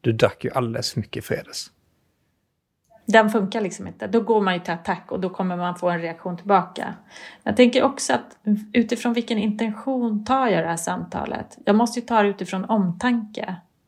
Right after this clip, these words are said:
Speaker 2: Jag bryr mig om dig. Det är därför jag pratar med dig om det här. Jag gör det av kärlek. Då, eh,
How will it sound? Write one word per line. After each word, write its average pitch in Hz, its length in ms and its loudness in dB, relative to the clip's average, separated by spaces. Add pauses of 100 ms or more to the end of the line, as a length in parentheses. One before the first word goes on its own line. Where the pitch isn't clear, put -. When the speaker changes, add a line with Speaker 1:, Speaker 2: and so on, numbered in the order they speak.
(200)
Speaker 2:
Jag 214 160 6
bryr 285 300 4
mig 247 280 4
om - 160 -4
dig. 196 340 -4
Det 220 60 2
är 202 120 0
därför 254 420 6
jag 185 100 0
pratar 214 380 0
med 226 100 -2
dig - 100 -4
om - 120 -6
det 180 60 -4
här. 196 320 -6 (380)
Jag 220 100 2
gör 226 220 4
det 190 80 0
av 175 40 -6
kärlek. 208 1000 0
Då, 226 300 -2 (720)
eh, - 920 2